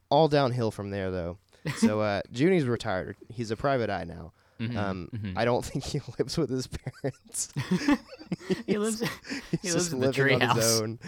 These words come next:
Speaker 1: Um, but, uh, we find out that Carmen's missing. Um, so he,
Speaker 2: And
Speaker 1: well,
Speaker 2: he
Speaker 1: there's
Speaker 2: hasn't
Speaker 1: this
Speaker 2: seen her since Christmas,
Speaker 1: Right,
Speaker 2: apparently.
Speaker 1: yeah. He
Speaker 2: Or
Speaker 1: assumes
Speaker 2: his parents, for that matter.
Speaker 1: Yeah,
Speaker 2: Who's
Speaker 1: it's
Speaker 2: taking care of this kid?
Speaker 1: it's
Speaker 2: No
Speaker 1: pretty
Speaker 2: one knows.
Speaker 1: insane. Um,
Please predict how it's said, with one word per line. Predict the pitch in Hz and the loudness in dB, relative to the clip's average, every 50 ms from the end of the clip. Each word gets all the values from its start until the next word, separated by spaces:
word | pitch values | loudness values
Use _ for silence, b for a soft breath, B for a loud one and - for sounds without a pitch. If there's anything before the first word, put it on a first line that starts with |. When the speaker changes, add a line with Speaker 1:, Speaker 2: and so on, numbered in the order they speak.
| B B B B B - - | B B B B B -6 -4
Speaker 1:
Um, | - 110 110 110 110 113 110 - - - - - - | -2 0 2 2 0 0 -4 -8 -10 -16 -20 -8 0
but, | 113 120 113 110 107 107 | 2 2 2 2 2 0
uh, | 107 104 107 107 104 95 - | 0 0 0 0 0 2 2
we | 110 127 127 | 4 4 4
find | - - 135 131 123 | 2 2 0 0 0
out | 117 101 | 0 -2
that | 98 90 | -2 -4
Carmen's | - - 104 107 101 92 90 92 | -4 -4 -2 -2 -2 -4 -6 -6
missing. | 85 65 - - 69 62 67 - b b b b b - | -8 -8 -8 -8 -10 -10 -10 -12 b b b b b -6
Um, | 95 92 87 78 80 82 - _ _ | -6 -4 -4 -6 -8 -12 -14 _ _
so | - - - 101 95 85 87 85 b b b b b b | -10 -4 -2 -2 0 -2 -2 -6 b b b b b b
he, | - - 120 120 113 - - | -8 -4 -4 -4 -4 -4 0
Speaker 2:
And | - | 2
Speaker 1:
well, | 127 127 120 | 4 4 6
Speaker 2:
he | 131 | 6
Speaker 1:
there's | 139 139 | 6 4
Speaker 2:
hasn't | 135 151 - | 4 2 0
Speaker 1:
this | - | -2
Speaker 2:
seen | 135 131 139 139 | -4 -4 -2 -2
her | 123 107 | -2 -2
since | - - 107 101 - | -2 -4 -4 -6 -6
Christmas, | - - 120 120 - - - 76 - - - - - - - | -6 -4 -4 -4 -4 -6 -8 -10 -12 -12 -12 -12 -12 -10 -6
Speaker 1:
Right, | - 98 110 131 147 135 90 | -2 0 2 2 0 0 -2
Speaker 2:
apparently. | 87 - - 104 | -6 -10 -6 -4
Speaker 1:
yeah. | 120 117 92 90 90 98 104 - _ - | -4 -4 -4 -4 -8 -10 -14 -18 _ -10
He | 110 113 | -8 -6
Speaker 2:
Or | 107 - 127 170 208 196 | -4 0 4 4 6 4
Speaker 1:
assumes | 160 | 4
Speaker 2:
his | 131 - | 2 -2
parents, | - - 135 143 147 127 107 101 - | -4 -4 -4 -2 -2 -2 -2 -4 -8
for | - - 101 | -10 -10 -10
that | 95 92 - | -12 -12 -14
matter. | 98 92 92 95 92 95 95 | -16 -16 -14 -12 -10 -8 -4
Speaker 1:
Yeah, | 107 123 123 110 98 87 - - | -4 -2 -2 -2 -2 -4 -4 -2
Speaker 2:
Who's | 160 180 | -2 -2
Speaker 1:
it's | 196 - | -2 -2
Speaker 2:
taking | 185 156 - 135 110 | -4 -4 -4 -6 -6
care | - 135 117 107 | -4 -4 -2 -2
of | 104 101 | -4 -4
this | 104 104 - - | -4 -6 -8 -8
kid? | - 110 98 95 98 98 - - | -8 -8 -8 -8 -8 -10 -6 -6
Speaker 1:
it's | - 131 - | -6 -4 -2
Speaker 2:
No | 120 123 131 | 0 2 4
Speaker 1:
pretty | 156 147 131 117 | 4 4 2 0
Speaker 2:
one | 110 107 | -2 -2
knows. | 98 98 98 | -2 -4 -4
Speaker 1:
insane. | 101 92 87 85 85 - b b b b b b b b _ | -4 -6 -6 -10 -12 -16 b b b b b b b b _
Um, | - 110 110 107 104 95 92 87 85 | -8 -6 -4 -4 -6 -6 -8 -10 -14